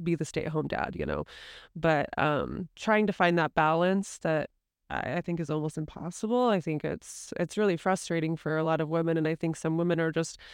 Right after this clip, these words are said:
a little bit confused because they wanna have, um, a pursuit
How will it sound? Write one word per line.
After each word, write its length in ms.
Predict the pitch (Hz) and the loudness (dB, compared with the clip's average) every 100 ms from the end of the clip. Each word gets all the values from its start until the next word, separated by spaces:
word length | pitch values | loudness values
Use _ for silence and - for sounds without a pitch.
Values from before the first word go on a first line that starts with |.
| - - | -18 0
a 60 | 190 | 4
little 220 | 208 214 | 6 6
bit 120 | 185 | 4
confused 640 | - 170 262 349 202 202 190 | 2 2 6 6 6 4 0
because 460 | 202 190 165 - - | 0 2 2 0 0
they 140 | 175 | 2
wanna 380 | 165 170 180 180 | 4 4 4 4
have, 520 | 175 165 160 160 - - - - - - - | 2 2 2 0 -4 -18 -20 -20 -20 -20 -8
um, 460 | - 160 160 151 165 - _ _ | -2 2 2 0 -4 -10 _ _
a 60 | 190 | -2
pursuit 560 | 190 - 196 302 - | 0 0 0 0 -4